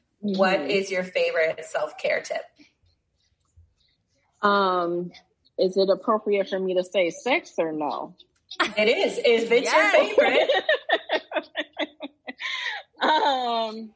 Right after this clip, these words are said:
Speaker 2: sex is great. You know, I support that in all facets. Or, you know,
Speaker 1: <laughs>
Speaker 2: even if, you know, maybe not sex, but just, you know, self-pleasure, that's, that's good too. You know, it
Speaker 1: Yeah.
Speaker 2: keeps me going.
Speaker 1: Mm-hmm.
Speaker 2: Like, that is my self,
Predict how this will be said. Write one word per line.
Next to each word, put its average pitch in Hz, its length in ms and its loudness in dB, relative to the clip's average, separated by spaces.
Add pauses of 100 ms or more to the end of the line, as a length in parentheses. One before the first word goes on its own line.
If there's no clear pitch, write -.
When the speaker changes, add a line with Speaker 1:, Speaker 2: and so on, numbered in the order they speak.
(140)
Speaker 2:
sex - 260 -4 (280)
is 339 60 -8
great. 233 400 0 (440)
You 233 260 -12
know, 240 340 -6 (180)
I 269 120 2
support 339 500 -2
that 226 240 2 (140)
in 262 100 -4
all 196 340 0
facets. 180 440 -4
Or, 277 180 0 (140)
you 302 100 0
know, 285 320 2
Speaker 1:
<laughs> 277 720 -2
Speaker 2:
even 302 200 2
if, 349 680 0
you 254 180 -12
know, 233 280 -6
maybe 226 360 -10
not 240 200 -6 (200)
sex, 190 260 -2
but 196 180 -2
just, 262 340 0
you 220 100 -6
know, 202 140 -2
self-pleasure, 233 960 0 (140)
that's, 202 300 2 (360)
that's 196 320 2
good 220 260 -4
too. 330 260 -4
You 220 140 0
know, 269 220 2
it - 100 -14
Speaker 1:
Yeah. 254 220 2
Speaker 2:
keeps - 160 -12
me 208 140 -8
going. 185 440 0
Speaker 1:
Mm-hmm. 233 120 -10 (120)
Speaker 2:
Like, 208 380 0
that 214 320 4
is 202 120 -6
my - 180 -2 (120)
self, 208 200 0